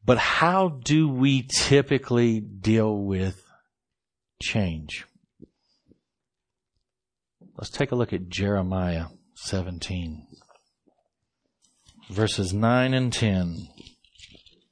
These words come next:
"The heart is deceitful above all things and desperately wicked. Who can know it?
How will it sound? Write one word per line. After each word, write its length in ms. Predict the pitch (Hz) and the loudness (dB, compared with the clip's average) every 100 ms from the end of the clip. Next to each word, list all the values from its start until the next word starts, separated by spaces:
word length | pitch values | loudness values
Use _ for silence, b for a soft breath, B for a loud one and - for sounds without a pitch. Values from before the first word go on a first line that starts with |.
| _ _ _ _ _ _ _ _ _ _ _ _ _ _ _ _ _ _ _ - | _ _ _ _ _ _ _ _ _ _ _ _ _ _ _ _ _ _ _ -8
"The 160 | 98 | -4
heart 400 | 92 135 139 151 - - _ _ _ _ - _ _ _ _ - | 2 4 4 4 -6 -20 _ _ _ _ -20 _ _ _ _ -6
is 200 | 113 110 | -2 -2
deceitful 1040 | - 110 - - 101 95 - - 78 - _ - _ _ _ _ B B - | 0 -2 0 -2 -2 -2 -8 -12 -12 -14 _ -20 _ _ _ _ B B -8
above 480 | 101 90 92 107 101 | -8 -4 -2 0 2
all 220 | 104 104 | 0 0
things 720 | - 98 87 85 90 - - _ _ _ _ _ _ _ _ _ _ _ b b b b b b | -2 -6 -6 -8 -14 -14 -16 _ _ _ _ _ _ _ _ _ _ _ b b b b b b
and 240 | 101 101 90 | -8 -6 2
desperately 640 | 120 123 - 127 104 120 | 4 4 0 -2 0 0
wicked. 580 | 101 104 92 92 90 92 _ _ _ _ _ _ _ _ _ _ _ _ _ b b b b - | 2 0 -2 -6 -8 -10 _ _ _ _ _ _ _ _ _ _ _ _ _ b b b b 0
Who 260 | 123 135 | 2 2
can 340 | 131 - 120 113 | 0 -2 0 0
know 240 | 101 87 | 0 -2
it? 240 | 82 - | -6 -12